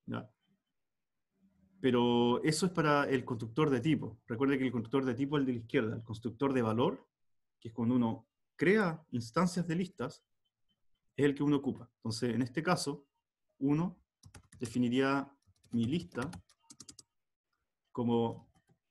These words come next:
Eh, de hecho, les quiero consultar, ¿cómo crearíamos una lista ahora?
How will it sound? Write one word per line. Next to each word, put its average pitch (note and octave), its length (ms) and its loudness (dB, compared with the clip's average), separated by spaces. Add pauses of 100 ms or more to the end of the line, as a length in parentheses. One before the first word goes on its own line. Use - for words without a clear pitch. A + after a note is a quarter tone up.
(520)
Eh, A#2 200 0
de C#3 60 4
hecho, E3 480 0 (160)
les B2+ 160 -2
quiero D#3+ 200 2
consultar, C#3+ 440 0
¿cómo F#3 220 2
crearíamos F#3+ 460 4
una E3 180 4
lista E3+ 300 0
ahora? F3 360 2